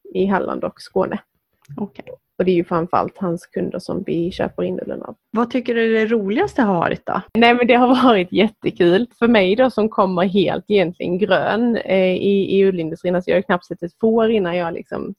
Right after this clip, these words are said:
Speaker 1: innan det här, höll jag på att säga. Men, så att jag har ju fått lära mig jättemycket. Och jag är en människa som tycker väldigt mycket om att lära mig. Och jag tycker om att läsa. Så att,
Speaker 2: Mm.
Speaker 1: eh, jag tycker det har varit en jätterolig resa.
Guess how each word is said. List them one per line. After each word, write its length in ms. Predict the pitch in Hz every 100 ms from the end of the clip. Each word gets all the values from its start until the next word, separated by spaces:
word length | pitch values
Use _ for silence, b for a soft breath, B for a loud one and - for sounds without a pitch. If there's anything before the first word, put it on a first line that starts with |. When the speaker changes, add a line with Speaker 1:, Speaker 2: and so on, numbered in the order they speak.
| _
Speaker 1:
innan 360 | - 202 185 180
det 60 | 196
här, 220 | 214 -
höll 140 | 226
jag 100 | 208
på 60 | 208
att 80 | 202
säga. 220 | 190 196
Men, 240 | 202 208 - B B B _
så 80 | 220
att 80 | 214
jag 120 | 202
har 180 | 190 202
ju 180 | 240
fått 160 | 254 277
lära 300 | 240 185 180
mig 160 | 196 -
jättemycket. 640 | - 190 185 - 240 262 -
Och 60 |
jag 220 | 196 196
är 40 | 202
en 100 | 202
människa 280 | 196 190 190
som 160 | 180
tycker 200 | 190 185
väldigt 160 | 180 180
mycket 180 | 185 -
om 220 | 240 240
att 60 | 240
lära 300 | 226 202 175
mig. 300 | 165 160 160
Och 140 | 175
jag 100 | 180
tycker 180 | 196 190
om 240 | 208 220 214
att 60 |
läsa. 460 | 208 202 196 - 190
Så 120 | 208
att, 140 | 202 - - B B
Speaker 2:
Mm. 100 | 214
Speaker 1:
eh, 320 | 202 202 - 202
jag 300 | 190 - -
tycker 220 | 269 269
det 100 | 254
har 120 | 240
varit 220 | 208 -
en 260 | 180 175 170
jätterolig 1200 | - 190 185 _ - - - 196 240 247 247 247
resa. 460 | 247 247 - -